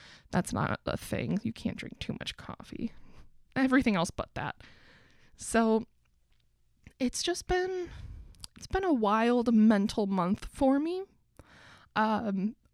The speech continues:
but I'm trying, you know? And I feel like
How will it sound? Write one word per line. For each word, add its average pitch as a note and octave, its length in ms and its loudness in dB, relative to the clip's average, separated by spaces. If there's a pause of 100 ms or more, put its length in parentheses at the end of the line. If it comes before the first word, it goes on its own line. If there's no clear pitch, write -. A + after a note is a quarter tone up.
but A3 500 0 (1900)
I'm E4 100 -2
trying, A#3+ 520 0 (560)
you A#3+ 140 4
know? D#4 200 2 (680)
And B3+ 300 4
I B3+ 160 6
feel C4+ 380 0
like B3+ 460 0